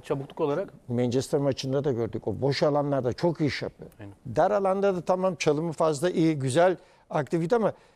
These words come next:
Speaker 2: sıkışmalar fazla oluyor. Burada Galatasaray'ın işte her,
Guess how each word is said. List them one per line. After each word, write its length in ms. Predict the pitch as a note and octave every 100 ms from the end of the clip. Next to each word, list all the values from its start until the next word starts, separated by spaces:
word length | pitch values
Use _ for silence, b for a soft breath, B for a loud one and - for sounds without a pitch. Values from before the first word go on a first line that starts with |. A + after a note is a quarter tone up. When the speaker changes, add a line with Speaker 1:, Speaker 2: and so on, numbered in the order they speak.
| b
Speaker 2:
sıkışmalar 800 | - - D#3 F#3 - G3+ F#3+ A3
fazla 340 | F#3 D#3+ A#2+ B2+
oluyor. 200 | A#2+ A#2+
Burada 400 | F#3+ F3+ A3 G#3+ b b b b b b -
Galatasaray'ın 420 | G#3 A3 G#3+ F#3+
işte 180 | - F3+
her, 200 | G#3